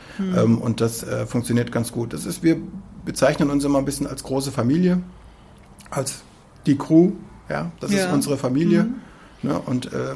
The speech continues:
Speaker 2: das Team, das ist, das ist wichtig. Das soll auch, ähm, wir versuchen das auch immer wieder aufzubauen mit verschiedenen Events. Wir gehen mal Kanu fahren, wir machen natürlich auch
Speaker 1: Mhm.
Speaker 2: immer schön, wir gehen mal wandern, wir machen,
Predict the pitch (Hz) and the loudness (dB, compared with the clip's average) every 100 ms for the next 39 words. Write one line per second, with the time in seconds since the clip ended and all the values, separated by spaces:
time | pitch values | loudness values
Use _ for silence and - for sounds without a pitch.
0 | 165 127 - 170 165 160 151 - - - | -8 -8 -2 2 4 4 2 -2 -8 -8
1 | - 170 156 170 165 180 165 139 175 - | -8 -6 -2 -2 -2 -4 -2 4 4 2
2 | 117 - 117 156 151 156 - - - - | -6 -4 0 0 0 -4 -4 -6 -4 -2
3 | 139 135 139 151 165 143 139 151 135 127 | -2 -2 -2 -2 0 -2 -2 -2 0 0
4 | 123 160 - 135 135 135 131 131 131 139 | 0 -2 -2 0 0 0 -2 -4 -6 -2
5 | 135 131 131 123 147 - - - - - | 0 0 0 -2 -2 -4 -14 -18 -18 -20
6 | - 127 127 135 123 127 143 139 139 - | -12 -2 2 2 2 0 2 2 0 0
7 | 120 147 143 139 131 127 127 123 135 139 | 2 2 2 0 0 -2 0 -2 0 0
8 | 131 123 135 131 139 104 110 131 127 127 | 0 0 -2 -2 -2 0 2 0 0 0
9 | 123 127 135 131 123 123 143 135 131 127 | 0 0 0 0 0 0 2 2 2 -2
10 | 127 127 131 | -4 -2 -2